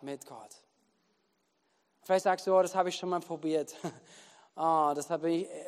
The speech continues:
bin ich gescheitert und das hat nicht geklappt. Ich habe es mir vorgenommen und mit aller Kraft“ und so weiter. Meine Kabinenpredigt ist da, okay? Es ist okay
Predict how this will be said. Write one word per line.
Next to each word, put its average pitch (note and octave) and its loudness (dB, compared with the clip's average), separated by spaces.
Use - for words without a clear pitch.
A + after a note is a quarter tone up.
bin F#3 0
ich F3 -6
gescheitert D#3+ -4
und D3+ -8
das D#3 -10
hat F3 -2
nicht F3 -6
geklappt. E3 -2
Ich - -4
habe G3 0
es - -8
mir F#3+ -2
vorgenommen F3 0
und E3 -8
mit F#3 -8
aller F3 0
Kraft“ E3+ -6
und D3+ -12
so D3 -14
weiter. C#3+ -4
Meine G3+ 4
Kabinenpredigt A3 6
ist - -6
da, D3+ 6
okay? F#3 0
Es G3+ -2
ist A#3 2
okay C4+ 12